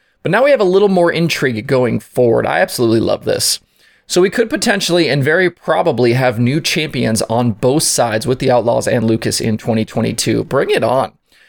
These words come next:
Drop me a comment. Let me know your reactions to all of this today. This will obviously be something we'll be talking a whole lot more about, uh, as the week and the season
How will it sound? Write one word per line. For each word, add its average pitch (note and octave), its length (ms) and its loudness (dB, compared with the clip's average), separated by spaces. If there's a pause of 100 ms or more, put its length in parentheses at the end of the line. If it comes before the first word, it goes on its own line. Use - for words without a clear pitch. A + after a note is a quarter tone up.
(140)
Drop F#3+ 160 2
me B3 80 0
a A#3 40 -2
comment. G3 360 0
Let F3 100 4
me F3+ 80 -2
know F3+ 200 2
your D#3+ 260 4
reactions C3+ 640 0
to - 140 -2
all B2 240 2
of G#2+ 100 -2
this A#2+ 180 0
today. A#2+ 280 0
This A#2+ 160 -2
will C3 80 0
obviously A#2+ 320 -2
be A2+ 80 0
something A#2+ 320 -2
we'll A#2+ 80 0
be A#2 100 -2
talking A#2+ 400 -2
a A2+ 80 -2
whole C#3 240 0
lot A#2+ 220 0
more A2+ 240 2
about, A2+ 360 -2
uh, A2+ 200 0
as A2+ 240 -2
the A#2 100 0
week B2+ 460 -2
and B2 240 0
the B2+ 80 -2
season A#2 520 -2